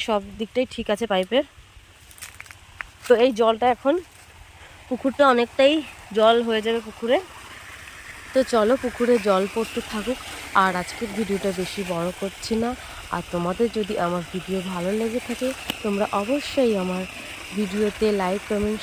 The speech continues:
শেয়ার করে দিও, আর সাবস্ক্রাইব করে দিও, আমার পাশে থেকো। তোমরা সবাই ভালো থেকো, সুস্থ থেকো। তোমাদের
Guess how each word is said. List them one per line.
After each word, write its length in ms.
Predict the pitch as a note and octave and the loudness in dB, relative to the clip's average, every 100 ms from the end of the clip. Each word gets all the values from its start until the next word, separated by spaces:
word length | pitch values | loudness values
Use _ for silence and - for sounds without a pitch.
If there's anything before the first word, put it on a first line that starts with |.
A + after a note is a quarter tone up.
| - | -4
শেয়ার 220 | G3 G3+ G#3 | -4 -4 -4
করে 160 | G#3+ G#3 - | -4 -4 -6
দিও, 200 | G#3+ A#3+ - | -2 -2 -4
আর 80 | F#3+ | -8
সাবস্ক্রাইব 440 | - F#3 - A3+ A#3 - | -8 -8 -6 -4 -4 -2
করে 140 | B3 A#3+ | 0 0
দিও, 100 | A#3+ | -2
আমার 160 | F3+ F3 F3+ | -2 -6 -8
পাশে 280 | F3 - A3+ | -8 -8 -8
থেকো। 220 | B3 - A#3 - - - | -8 -6 -10 -10 -12 0
তোমরা 200 | B3+ B3+ A#3 | 2 2 0
সবাই 220 | B3 A#3 A#3 G#3+ | -2 0 -2 -2
ভালো 180 | G3 A#3 - | -4 -4 -6
থেকো, 180 | C4 C4 - | -4 -6 -6
সুস্থ 220 | C4 - A#3+ | -10 -8 -8
থেকো। 240 | - F#3 F#3 - - - - | -6 -6 -8 -8 -12 -8 -2
তোমাদের 320 | F#3 F#3 | -2 -2